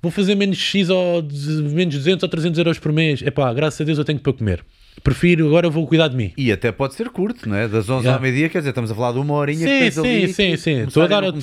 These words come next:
Speaker 2: começar.
Speaker 1: mandar para o ar, mas é assim, eu, pá, prefiro ganhar um bocadinho menos, dar
Speaker 2: É.
Speaker 1: menos um treino por semana, mas é assim, eu também conto, pá.
Speaker 2: Não, sim, sim,
Speaker 1: Acabou.
Speaker 2: sim, sim.
Speaker 1: E isso, f-, tive que começar a criar essas estratégias, estás
Speaker 2: Acho
Speaker 1: a ver?
Speaker 2: que fazes muito bem, tu vais ver cada vez mais com,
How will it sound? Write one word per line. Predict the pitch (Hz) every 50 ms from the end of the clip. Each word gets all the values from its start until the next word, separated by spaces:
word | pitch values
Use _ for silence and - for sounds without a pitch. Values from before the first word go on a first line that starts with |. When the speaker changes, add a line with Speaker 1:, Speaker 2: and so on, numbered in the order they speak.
| 180 180
Speaker 2:
começar. | 180 185
Speaker 1:
mandar | 190 190 185 175
para | - 170
o | 147
ar, | 127 120 123
mas | 147 160 151 175
é | 185
assim, | 170 - - 151 147
eu, | 147 160
pá, | 151 - 170 147
prefiro | - - - 190 196
ganhar | 214 196 196 196
um | 185
bocadinho | - 196 180 180 170 156
menos, | 151 170 180 175 160 156
dar | 160 160
Speaker 2:
É. |
Speaker 1:
menos | 165 175 170 147 160
um | 160
treino | 139 160 160 156 139
por | - - -
semana, | - 135 143 151 151 147 147 143
mas | 135 120 131
é | 127
assim, | - - 110
eu | 113 147 156
também | - 156 147 127
conto, | 107 - 107 92 85 82 - -
pá. | - 92 101
Speaker 2:
Não, | 104 104 98
sim, | 90 - 110 107 90
sim, | - - 95
Speaker 1:
Acabou. | 90 135 131 127 101 82 -
Speaker 2:
sim, | -
sim. | 82 82 - - - - -
Speaker 1:
E | 120 117 131 151 170 175
isso, | - - - -
f-, | - - - - - - - - - - - - -
tive | - 156 - -
que | -
começar | 160 - 165
a | 151
criar | - 151 151 147
essas | 135 - -
estratégias, | 123 - 131 117 - 110 95 82 90 85
estás | - - 98 92
Speaker 2:
Acho | 95
Speaker 1:
a | 95
ver? | 113
Speaker 2:
que | 131
fazes | 175 147 147
muito | 151 139 107 -
bem, | 104 107 107 104
tu | - 120 117 110
vais | 101 120 117 92 98
ver | 110 120 110 -
cada | - 113 113 107
vez | 110 110 104
mais | 110 113 110 110 104 -
com, | - - 113 104 101 98